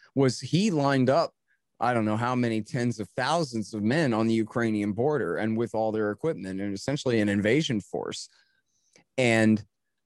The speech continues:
then, uh, Biden was on his way, was sending, um, part of the Mediterranean fleet, I'm not sure how much, but into the Black Sea,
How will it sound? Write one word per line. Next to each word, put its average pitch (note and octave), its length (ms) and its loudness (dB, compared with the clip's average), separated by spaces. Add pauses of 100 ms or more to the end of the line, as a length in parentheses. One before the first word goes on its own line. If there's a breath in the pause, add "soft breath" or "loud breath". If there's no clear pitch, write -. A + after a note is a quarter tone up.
(420)
then, C#3+ 580 0
uh, A2+ 440 2
Biden D3+ 680 -2
was C3+ 320 -4 (680)
on C3 160 2
his B2+ 180 -2
way, D#3 140 2
was C3+ 200 0
sending, C3+ 480 -4
um, A2+ 400 0 (920)
part D3+ 240 2
of B2 80 -2
the B2+ 60 0
Mediterranean A#2+ 680 0
fleet, B2+ 440 -4
I'm A#2+ 100 -4
not A#2 220 -4
sure A#2 200 0
how A#2 120 0
much, B2 380 -2 (160)
but A#2 160 -2
into C3+ 240 0
the A#2+ 80 -2
Black A#2+ 320 0
Sea, - 380 -6